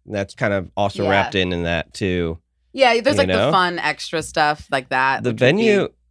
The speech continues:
Speaker 2: The venue actually, like, for us, the venue itself, and we won't bore you guys with the details,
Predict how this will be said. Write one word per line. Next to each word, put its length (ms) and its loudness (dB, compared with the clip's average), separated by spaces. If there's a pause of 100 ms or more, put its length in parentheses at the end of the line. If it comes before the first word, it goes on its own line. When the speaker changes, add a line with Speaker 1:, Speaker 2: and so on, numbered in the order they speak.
(160)
Speaker 2:
The 80 -6
venue 320 -2
actually, 400 -4
like, 220 -4
for 180 -4
us, 380 -4
the 80 -6
venue 300 0
itself, 760 0
and 160 -6
we 60 -6
won't 280 -6
bore 240 -4
you 140 -4
guys 260 -4
with 140 -12
the 60 -12
details, 400 -8